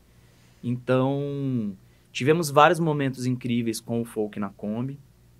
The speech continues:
É, apesar de que eu sempre tive um comichão dentro de mim, uma coisa que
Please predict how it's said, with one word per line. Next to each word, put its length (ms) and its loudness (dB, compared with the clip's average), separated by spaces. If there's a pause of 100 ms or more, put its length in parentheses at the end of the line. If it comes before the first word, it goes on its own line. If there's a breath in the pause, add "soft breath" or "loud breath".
(1300 loud breath)
É, 320 0
apesar 540 6
de 80 -8
que 500 -4
eu 220 0
sempre 300 -4
tive 180 -6
um 80 -2
comichão 600 -2
dentro 180 -2
de 100 -4
mim, 220 0
uma 160 -4
coisa 300 -4
que 340 -6